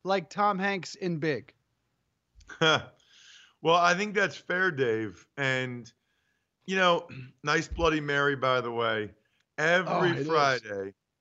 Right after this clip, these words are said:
Speaker 2: I get jealous as you're
Speaker 1: Mm-hmm.
Speaker 2: sipping a Bloody Mary and I have more work to do that day after the show. Every Friday, it's painful.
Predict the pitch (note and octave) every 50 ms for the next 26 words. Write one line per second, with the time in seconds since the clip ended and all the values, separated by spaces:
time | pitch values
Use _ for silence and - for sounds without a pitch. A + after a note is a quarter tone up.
0 | _ _ - - - C3 C3 C3+ C3+ A#2 C3+ C3+ C3 A#2+ - - C#3 C3+ C3+ B2+
1 | A#2 G#2+ G#2 G#2 G#2 G#2 - - - _ - B2+ B2 A#2+ A2+ G2+ G2+ A#2+ C3+ D3
2 | D3+ D3 C3+ C#3 D3+ D3+ C3 C#3+ C#3+ C3+ C3 B2+ A#2 A2 B2+ B2+ B2 B2+ B2 A#2+
3 | B2 B2 B2 A#2+ A#2+ A#2 A#2+ B2 A#2+ - B2 A2+ A#2 A#2+ A#2+ A#2 B2 B2 A#2 A2
4 | A2+ A2+ A#2 A#2 A2+ G#2+ A2 A#2 A#2+ A#2 - - A#2 G2 A2 A2+ A2 G2+ G2+ G2+
5 | G2+ G2+ G2 G#2 G2+ G2 G2 F#2+ G2+ G2+ G2 F#2 - - G2+ F2+ F2+ - - -
6 | G2+ F2+ E2 D2+ - _ _ _ _ _ _ _ _ _ - D3+ D#3+ E3+ E3+ D3+
7 | C#3+ D#3 D#3+ E3+ F3 E3+ C#3+ C3 - - C#3+ C#3 C3+ C3 B2+ B2 B2 A2+ A2+ A2+
8 | G2+ - - - A2 A2 G#2+ G#2+ G2+ F#2 _ - F2 E2 -